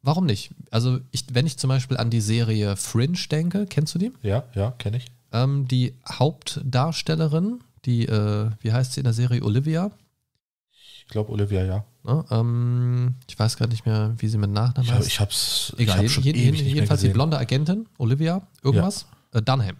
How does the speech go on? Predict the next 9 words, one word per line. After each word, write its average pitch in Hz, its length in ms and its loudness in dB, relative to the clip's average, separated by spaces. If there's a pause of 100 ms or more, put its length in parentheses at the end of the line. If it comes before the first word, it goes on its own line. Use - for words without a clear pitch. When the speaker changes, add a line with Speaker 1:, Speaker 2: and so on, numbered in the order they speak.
(140)
Speaker 1:
Olivia 123 280 2
Dunham 107 300 0 (260)
Speaker 2:
Ja, 123 120 4
Speaker 1:
heißt 104 120 0
Speaker 2:
stimmt. 104 160 2
Speaker 1:
der 107 80 -2
Charakter, - 380 -2
genau. 113 240 0 (600)
Ähm, 131 380 0